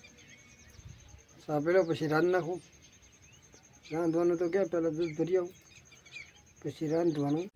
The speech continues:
જો દોસ્તો, હું અહીંયા ઘરે બેઠો છું. મોરલો કેવો પાણી પીવે એવો કુંડીએ જો. જો જાય, જો જાય. જો જાય, દેખાય? જો જાય, જો ઈ જો. કાંઈ કાંઈ વી જો.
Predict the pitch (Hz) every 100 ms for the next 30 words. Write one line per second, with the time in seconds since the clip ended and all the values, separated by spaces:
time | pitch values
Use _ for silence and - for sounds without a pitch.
0 | - 147 156 156 147 156 147 147 147 143
1 | 123 139 147 143 151 156 165 170 - -
2 | - 151 123 127 143 147 143 151 143 143
3 | 143 - - - - - - - 143 135
4 | - - 180 165 139 156 196 139 - -
5 | - - - - - - - 196 151 135
6 | 185 175 233 - - - 185 160 - -
7 | - 226 190 170 156 - - - - -
8 | - - - - - - 151 - 139 139
9 | 135 127